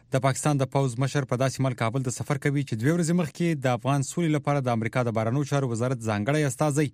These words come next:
زلمی خلیلزاد له نوموړي سره په اسلام آباد کې د بین الافغاني مذاکراتو پیلېدو په اړه خبرې کړې وې. د افغانستان د بیا رغونې په چارو کې د امریکا د متحده ایالاتو ځانګړی مفتش سیګار له دوه زره یوم څخه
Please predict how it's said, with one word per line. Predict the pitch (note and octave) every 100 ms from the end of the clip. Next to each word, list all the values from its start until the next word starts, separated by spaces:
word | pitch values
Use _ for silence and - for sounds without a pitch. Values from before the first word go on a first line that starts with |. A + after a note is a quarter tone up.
| - - - -
زلمی | A#2+ A2 A#2 A2
خلیلزاد | G#2 G2+ C3+ C#3+ B2
له | A2
نوموړي | A2+ C#3+ C#3+
سره | C#3+ C#3 A#2+
په |
اسلام | - A2 A2
آباد | C3 -
کې | - C#3 C3 A#2
د | A#2 A2
بین | G#2+
الافغاني | G#2+ A2+ C3 B2+
مذاکراتو | G#2+ G2+ A#2+ B2 C3 A2+
پیلېدو | G#2+ G#2+ A#2+
په | F#2 G#2
اړه | C3+ - _ _ _
خبرې | - B2 A#2 F2+
کړې | G2 G2
وې. | G2 - _ _ -
د | C3 C#3
افغانستان | D#3+ D3+ G#3 G#3+
د | E3+ E3+
بیا | E3
رغونې | C#3 E3 F3 E3+ C#3+
په | C3+
چارو | D3+ D#3 C#3+
کې | D3
د | C#3
امریکا | B2 B2+ D3 C#3+
د | C3+ A#2+
متحده | A#2 B2
ایالاتو | C3 C#3 C3+ C3 G#2
ځانګړی | A#2 A#2 D3 C#3+ B2
مفتش | B2 - D3 - - - _ -
سیګار | - A#2 C#3 B2 F2 - - -
له | B2 G#2+
دوه | C3+
زره | B2+ C#3+ C#3+ C#3 B2+
یوم | C#3 D#3+ D#3
څخه | C#3+